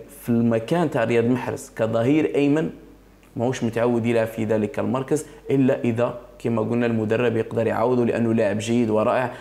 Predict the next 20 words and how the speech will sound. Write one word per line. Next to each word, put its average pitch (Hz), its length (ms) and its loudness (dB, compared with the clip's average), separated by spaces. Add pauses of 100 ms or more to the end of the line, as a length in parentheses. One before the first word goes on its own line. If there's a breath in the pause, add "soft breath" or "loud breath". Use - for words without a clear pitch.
(160 loud breath)
وعنده 120 360 2
إمكانيات 117 560 0
كبيرة. 117 400 2
ياسين 110 400 0
بن 113 120 -2
زيا 120 360 0 (240 loud breath)
نتمنى 117 500 2
له 110 100 2
كل 175 240 0
التوفيق 135 500 0 (260 loud breath)
وكل 151 280 0
الحب 131 300 -2
والاحترام 117 720 0
لرياض 165 300 4
محرز 151 400 0 (300 loud breath)
ولكل 117 720 0
لاعبين 113 640 0
الجزائر. 104 520 -2
وصحافة 156 640 0
العار 170 400 0